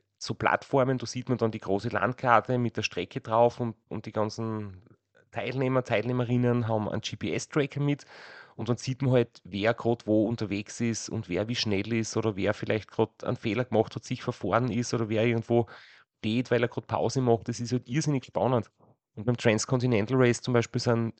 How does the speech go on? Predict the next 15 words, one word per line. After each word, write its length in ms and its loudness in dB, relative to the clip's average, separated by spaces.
dreihundertfünfzig, 1300 -4
ähm, 220 2
Leute, 360 2
die 160 -4
am 100 -2
Start 360 -2
stehen 300 -2
und 180 -6
da 180 2
ist 240 -8
halt 220 -8
richtig 380 -6
was 220 2
zum 180 -6
Sehen. 360 0